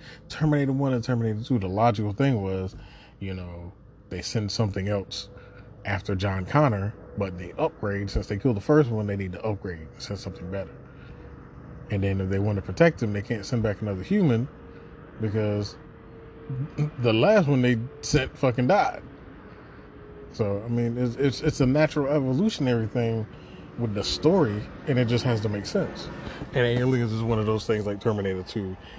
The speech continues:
that just made sense and was fucking good. Um, the physical effects, which, you know, back then,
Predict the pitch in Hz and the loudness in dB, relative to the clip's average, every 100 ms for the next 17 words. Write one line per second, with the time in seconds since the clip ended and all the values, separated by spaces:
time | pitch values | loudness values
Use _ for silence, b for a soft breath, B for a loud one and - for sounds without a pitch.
0 | - 98 95 104 95 - 95 85 - 87 | -8 -4 0 0 -2 -2 -4 -4 -8 -10
1 | - - 101 90 85 98 - 92 90 87 | -10 -6 -4 -4 -4 -4 -4 -8 -8 -8
2 | - - - - B B B B B B | -10 -14 -18 -18 B B B B B B
3 | B - 101 95 90 87 98 - - - | B -12 -6 -4 -4 -6 -10 -16 -20 -20
4 | - - - B B B B - - - | -20 -20 -20 B B B B -20 -20 -20
5 | - - - - 104 110 101 95 95 92 | -20 -20 -10 -2 2 4 4 0 -2 -4
6 | 90 82 - - - - - - - - | -6 -8 -14 -20 -20 -20 -20 -20 -20 -20
7 | - - - - - - - - - - | -20 -20 -20 -20 -20 -20 -20 -20 -20 -20
8 | - - - - - - 139 135 120 107 | -20 -20 -20 -20 -20 4 6 8 6 4
9 | 95 117 113 - - 104 95 117 107 95 | 4 4 4 2 -4 -4 -4 -4 -4 -2
10 | 104 98 104 101 101 | -2 -2 -2 -2 -2